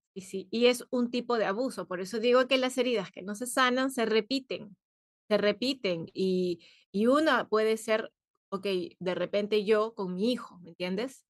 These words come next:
Es una forma de que se repita la herida. Otra forma es de, de, de mí hacia mí,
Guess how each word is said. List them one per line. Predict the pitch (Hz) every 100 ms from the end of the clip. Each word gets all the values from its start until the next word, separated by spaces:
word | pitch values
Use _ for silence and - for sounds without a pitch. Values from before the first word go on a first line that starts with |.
| _
Es | 180
una | 196 196
forma | - 208 208
de | 196 185
que |
se | 185 185
repita | 185 185 202 175
la | 170
herida. | 214 220 - _ _ _ _
Otra | - 233 262
forma | 254 247 247
es | 262
de, | 208 190
de, | 180 185 175
de | 202
mí | 208 262
hacia | 254 262 202 196
mí, | 247 294 175